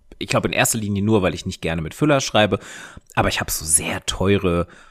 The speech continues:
Kugelschreiber und so Teu-, äh, Zeug, ähm, wirklich aus Schreibwarenläden teilweise. Und ich benutze nichts davon. Das liegt alles nur rum. Ähm, ich, ich, ich mache es einfach nicht.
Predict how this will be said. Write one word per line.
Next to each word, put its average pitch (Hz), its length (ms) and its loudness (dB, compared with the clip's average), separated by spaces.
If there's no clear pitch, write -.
Kugelschreiber 85 1080 2
und 90 140 -4
so 87 140 -4
Teu-, 87 360 -2
äh, 87 160 -4
Zeug, 85 540 0
ähm, 87 400 -4
wirklich 87 240 -8
aus - 140 2
Schreibwarenläden 80 920 -2
teilweise. 82 520 -2
Und 120 80 0
ich 139 80 -4
benutze 202 260 2
nichts 202 180 0
davon. 127 400 0
Das - 160 -6
liegt - 260 -2
alles 151 320 2
nur 143 160 2
rum. 120 320 2
Ähm, 101 600 2
ich, - 260 -8
ich, - 160 -10
ich - 100 -14
mache 135 180 0
es - 120 -2
einfach 80 400 -8
nicht. - 260 -10